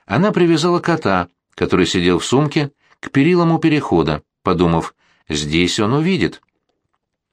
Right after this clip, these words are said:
Когда появился Кирилл, она горделиво пошла, не глядя по сторонам. Чувствуя тяжесть в желудке, Кирилл покинул кафе, чтобы подышать весной, и сразу увидел кота,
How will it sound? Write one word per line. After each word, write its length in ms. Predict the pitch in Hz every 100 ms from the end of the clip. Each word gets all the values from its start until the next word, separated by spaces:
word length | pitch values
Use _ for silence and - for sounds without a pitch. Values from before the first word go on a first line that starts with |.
| _ _ _ _ _ _ _ _ _
Когда 340 | - 87 87 95
появился 500 | 107 104 104 - 107
Кирилл, 420 | - 127 165 139 _ _ _ _
она 320 | - 78 90 82
горделиво 540 | 92 80 92 95 92
пошла, 540 | - 98 - 123 135 - _ - _
не 220 | 101 113
глядя 320 | 107 110 98
по 120 | - 110
сторонам. 580 | - 127 127 87 69 - _ _ _ _ _ _ -
Чувствуя 500 | - 95 - 90 85
тяжесть 600 | - 98 82 87 - -
в 80 | -
желудке, 680 | 78 85 90 139 - 151 139 _ _ _ -
Кирилл 300 | 127 180 202
покинул 400 | 160 175 170 151
кафе, 340 | 151 143 185
чтобы 340 | - 156 135
подышать 520 | 135 127 117 - 156 156
весной, 500 | 160 - 82 71 - _ _ _ _ _ -
и 140 | 76
сразу 500 | 78 87 98 95 104
увидел 320 | 92 98 92
кота, 500 | 82 98 92 117 117